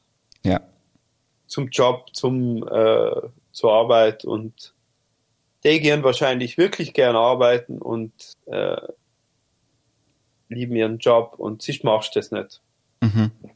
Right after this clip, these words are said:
Speaker 2: So lang, so, äh, äh,
Speaker 1: Ja, weil sie haben
Speaker 2: durchdacht
Speaker 1: echt ein
Speaker 2: und
Speaker 1: enges,
Speaker 2: ja.
Speaker 1: ein enges, ähm, Raster an Regisseure, was da arbeiten. Und die sind schon lang dabei.
Speaker 2: Mhm.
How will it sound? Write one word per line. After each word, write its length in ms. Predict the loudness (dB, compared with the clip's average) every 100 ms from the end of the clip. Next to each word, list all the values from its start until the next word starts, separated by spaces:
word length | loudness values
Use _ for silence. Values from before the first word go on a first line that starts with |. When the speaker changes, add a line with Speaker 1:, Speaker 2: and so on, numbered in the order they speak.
| _ _ _ _ _
Speaker 2:
So 240 | -4 0 4
lang, 400 | 4 2 0 -6
so, 560 | -2 2 4 6 4
äh, 680 | 4 4 2 2 2 0 -2 -8 _ _ _ _ _ _ _ _ _ _ _ _ _ -14
äh, 500 | -10 -8 -8 -8 -2
Speaker 1:
Ja, 100 | 0
weil 100 | 0
sie 160 | 0 0
haben 120 | 0
Speaker 2:
durchdacht 160 | 2 0
Speaker 1:
echt 200 | -2 -2
ein 80 | -2
Speaker 2:
und 60 |
Speaker 1:
enges, 600 | 0 2 4 2 0 -2 -2
Speaker 2:
ja. 140 | -2
Speaker 1:
ein 180 | -2 0
enges, 680 | 2 4 2 2 -2 -2 -2
ähm, 360 | 0 0 0 -4 _ _
Raster 400 | -4 -2 -2 -2
an 100 | -2
Regisseure, 560 | -2 -4 -6 -2 0 0
was 160 | -2 -4
da 80 |
arbeiten. 540 | -2 0 0 -2 -6 -14 -8
Und 160 | -4 -2
die 60 | 0
sind 180 | 0
schon 200 | -2 -2
lang 220 | -2 -2 -4
dabei. 360 | -6 -6 -6 -12 _ _ _ _ _ _ _ _ _ _ _
Speaker 2:
Mhm. 400 | -6 -4 -2 -4